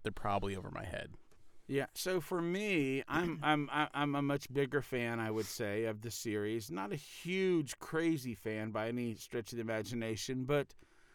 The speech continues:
Speaker 2: you know, there's a real family connection with Harry Potter for me because my kids are today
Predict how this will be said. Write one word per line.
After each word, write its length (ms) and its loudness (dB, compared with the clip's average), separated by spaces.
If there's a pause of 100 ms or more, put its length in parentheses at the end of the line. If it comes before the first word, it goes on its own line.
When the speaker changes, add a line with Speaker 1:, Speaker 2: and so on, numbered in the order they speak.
(440)
Speaker 2:
you 100 2
know, 120 6
there's 280 2
a 40 6
real 220 8 (120)
family 500 2
connection 560 0
with 140 -4
Harry 240 2
Potter 360 2
for 200 -4
me 340 0
because 400 0
my 240 4
kids 500 2
are 280 4
today 800 2